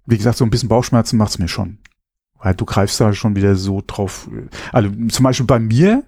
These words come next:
ja, mit so einem Auto dann, wie gesagt, es gibt zwar noch dreißig Stück auf der Welt und ich könnte dann aus Spaß aber nicht wirklich so eine Full Conversion draus machen, weil das Ding unter Denkmalschutz steht, ja, dann, äh, pff,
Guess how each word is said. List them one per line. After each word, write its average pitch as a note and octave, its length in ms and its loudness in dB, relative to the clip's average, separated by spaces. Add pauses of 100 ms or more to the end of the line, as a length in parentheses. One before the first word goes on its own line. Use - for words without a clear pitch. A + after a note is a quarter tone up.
(160)
ja, F3+ 300 0 (100)
mit B2+ 140 -2
so C3 140 2
einem C3+ 100 2
Auto C3 380 2
dann, C#3+ 400 -2
wie B2+ 100 -2
gesagt, B2+ 240 -2
es A#2 120 -4
gibt C3 120 -4
zwar D3 140 -4
noch C#3+ 120 -6
dreißig C#3 320 0
Stück - 200 -6
auf C#3 100 -2
der B2+ 160 0
Welt B2+ 260 -2 (580)
und A#2+ 180 2
ich - 140 -4
könnte C3+ 300 2
dann B2 380 2 (420)
aus A2 200 0
Spaß A2 320 0
aber A#2+ 180 2
nicht B2+ 240 -4
wirklich B2 240 0
so - 80 0
eine A#2+ 140 2
Full C#3+ 180 0
Conversion B2 480 2
draus C3+ 280 0
machen, C3+ 260 0 (880)
weil A#2+ 200 2
das A2+ 160 -2
Ding A#2+ 140 2
unter C3 160 4
Denkmalschutz C3+ 560 0
steht, - 580 -2
ja, B2 280 4
dann, A#2+ 380 2
äh, A2+ 320 2
pff, - 340 -12